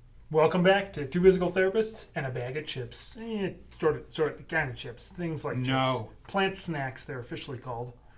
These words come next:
Speaker 2: Yeah, not chips.
Speaker 1: Cassava root. Plant snack.
Speaker 2: The, uh,
Speaker 1: Vegan cheddar.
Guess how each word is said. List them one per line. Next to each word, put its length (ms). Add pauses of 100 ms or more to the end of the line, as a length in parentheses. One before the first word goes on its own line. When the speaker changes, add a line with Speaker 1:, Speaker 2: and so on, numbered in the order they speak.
(140)
Speaker 2:
Yeah, 260 (220)
not 260
chips. 560 (320)
Speaker 1:
Cassava 640
root. 460 (420)
Plant 380
snack. 600 (200)
Speaker 2:
The, 260
uh, 140
Speaker 1:
Vegan 520
cheddar. 540